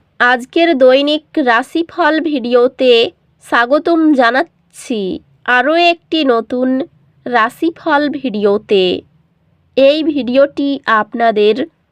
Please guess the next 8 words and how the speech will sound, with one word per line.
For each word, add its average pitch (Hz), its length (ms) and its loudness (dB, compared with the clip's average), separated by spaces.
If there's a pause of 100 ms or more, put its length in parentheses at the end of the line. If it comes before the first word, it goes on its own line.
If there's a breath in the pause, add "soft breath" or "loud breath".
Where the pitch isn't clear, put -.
(140)
মকর 269 500 0
রাশি 330 420 0
জাতক 254 460 -2 (160)
জাতিকাদের 262 760 -2
জন্য 285 440 0 (800)
অনেক 262 320 0
অনেক 311 240 0 (140)
গুরুত্বপূর্ণ 285 800 -2